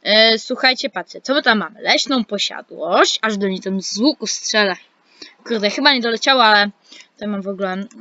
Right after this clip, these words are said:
sipikle. To ja sobie do Shulker Boxa wrzucę. Patrzcie, tak to mi nadużyło, elytry ja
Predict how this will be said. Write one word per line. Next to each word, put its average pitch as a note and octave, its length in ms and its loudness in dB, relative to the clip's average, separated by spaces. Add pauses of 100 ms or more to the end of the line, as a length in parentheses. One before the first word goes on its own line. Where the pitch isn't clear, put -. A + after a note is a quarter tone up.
(340)
sipikle. F3 540 -12 (320)
To - 60 -16
ja F#3 40 -14
sobie F#3 420 -10
do F#3 280 -12
Shulker F3+ 460 -10
Boxa G3 340 -6
wrzucę. E3 440 -12 (560)
Patrzcie, - 300 -2
tak G4 160 0
to C4 120 -6
mi A#3+ 100 0
nadużyło, A3 500 -2
elytry B3 280 2
ja C4+ 220 4